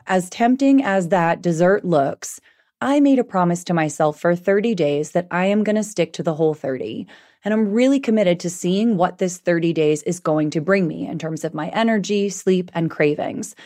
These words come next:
So as much as it's tempting and as much as I'd love to join you, I know there'll be plenty of opportunity after the Whole thirty is over. For now,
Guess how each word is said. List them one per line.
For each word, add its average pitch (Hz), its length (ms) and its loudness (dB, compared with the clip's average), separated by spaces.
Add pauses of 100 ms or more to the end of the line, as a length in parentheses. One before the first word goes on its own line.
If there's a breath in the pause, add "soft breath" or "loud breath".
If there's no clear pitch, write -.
(280 loud breath)
So 175 240 2
as 151 160 2
much 170 300 0
as 240 100 -4
it's - 180 -4
tempting 196 640 0
and 160 200 -4
as 165 120 -4
much 196 220 -4
as 208 100 -4
I'd 208 160 2
love 208 260 2
to 214 100 -2
join 220 280 2
you, 285 320 4 (400 loud breath)
I 185 140 2
know 208 160 4
there'll 196 160 4
be 196 160 0
plenty 196 380 -2
of 185 100 0
opportunity 180 800 0
after 180 300 -2
the 175 120 2
Whole 170 180 2
thirty 156 320 0
is 147 100 0
over. - 480 -4 (100)
For 202 200 0
now, 233 340 4